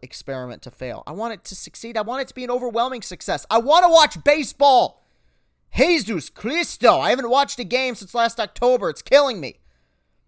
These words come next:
All right, when we get back, I'm gonna talk a little bit about the Tigers' opening workouts for summer training. We got to see Riley Greene and Spencer Torkelson take batting practice. I'll talk about that a little bit, as well as, uh, some controversy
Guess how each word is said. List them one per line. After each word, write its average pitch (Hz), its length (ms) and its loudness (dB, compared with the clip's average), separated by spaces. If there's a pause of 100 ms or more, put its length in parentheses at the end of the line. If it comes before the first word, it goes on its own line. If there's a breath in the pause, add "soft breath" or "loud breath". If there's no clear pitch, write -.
(440)
All 175 140 0
right, 131 160 -2
when 240 140 -2
we 269 60 -4
get 202 220 -4
back, 139 280 -4
I'm 135 100 -16
gonna 147 140 -10
talk 151 420 -6 (400 soft breath)
a - 80 -8
little 220 220 -2
bit 185 180 2
about 151 540 -4 (240)
the 127 80 -14
Tigers' 160 880 -6
opening 143 720 -4
workouts 143 600 -4
for 131 80 -16
summer 127 280 -12
training. 165 400 -10
We 131 120 -12
got 120 160 -10
to 127 80 -18
see 120 160 -12
Riley 113 280 -10
Greene 117 280 -14
and 113 100 -14
Spencer 117 300 -16
Torkelson 127 560 -12 (240 soft breath)
take 123 240 -12
batting 143 260 -4
practice. 135 420 -10
I'll 120 100 -12
talk 120 220 -10
about 117 200 -12
that 135 180 -6
a 139 60 -8
little 143 180 -10
bit, 175 220 -8
as 196 160 -6
well 226 240 0
as, 202 160 -6 (280 loud breath)
uh, 165 140 -6
some 170 180 -8
controversy 175 840 -8